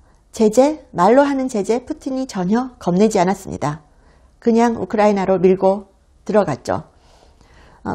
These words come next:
푸틴을 막기 위해서 유럽 나라 정상들도 푸틴과 만나가지고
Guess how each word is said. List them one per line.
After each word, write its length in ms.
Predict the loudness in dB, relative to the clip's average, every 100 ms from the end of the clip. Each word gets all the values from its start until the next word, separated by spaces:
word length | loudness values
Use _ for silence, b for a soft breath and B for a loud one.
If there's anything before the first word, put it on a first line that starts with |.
| -4
푸틴을 500 | -4 0 0 2 2
막기 380 | 0 -2 -2 2
위해서 640 | 2 2 0 0 0 -6 _ b b b b
유럽 420 | 2 6 6 4 -4
나라 520 | 0 4 4 4 0
정상들도 800 | -6 -8 -4 -2 -2 -2 0 0
푸틴과 420 | -2 -10 -6 -2 0
만나가지고 920 | 0 0 -2 -4 -4 0 0 0